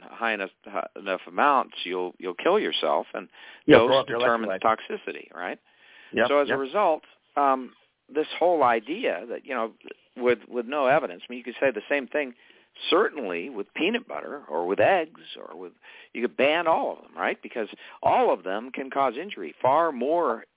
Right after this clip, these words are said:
Speaker 1: uh, likely to cause injury is a, is a food.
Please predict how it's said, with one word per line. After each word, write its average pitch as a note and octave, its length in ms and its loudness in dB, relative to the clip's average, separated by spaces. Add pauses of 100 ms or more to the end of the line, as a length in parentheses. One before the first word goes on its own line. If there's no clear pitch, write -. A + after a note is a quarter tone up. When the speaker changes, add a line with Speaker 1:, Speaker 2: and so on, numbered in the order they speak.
Speaker 1:
uh, D#2 200 -4 (100)
likely G2+ 400 0
to D2 80 -10
cause F#2+ 300 0
injury G#2+ 420 -8
is F2+ 140 -12
a, E2+ 80 -10 (200)
is F#2 80 -12
a - 200 -16
food. D3+ 340 0